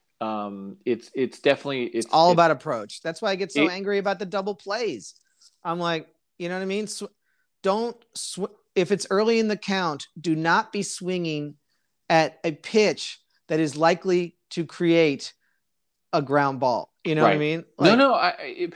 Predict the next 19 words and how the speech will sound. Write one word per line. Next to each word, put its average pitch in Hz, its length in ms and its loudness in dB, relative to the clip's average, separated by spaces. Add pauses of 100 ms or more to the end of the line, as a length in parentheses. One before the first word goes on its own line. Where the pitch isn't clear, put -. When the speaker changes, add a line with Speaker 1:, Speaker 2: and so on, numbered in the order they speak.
(180)
Speaker 1:
but, 214 280 2
but 202 160 4
there's, 214 220 2 (220)
there 190 240 2
are 233 300 -4
some 233 220 -12
things 208 340 -10
in 180 80 -8
the 160 80 -8
game 160 340 -8
right 131 140 -10
now, 110 180 -12
and 117 80 -14
this 139 100 -18
is 139 120 -14
what 135 160 -10
makes 127 200 -10
the 127 100 -12
game 117 320 -16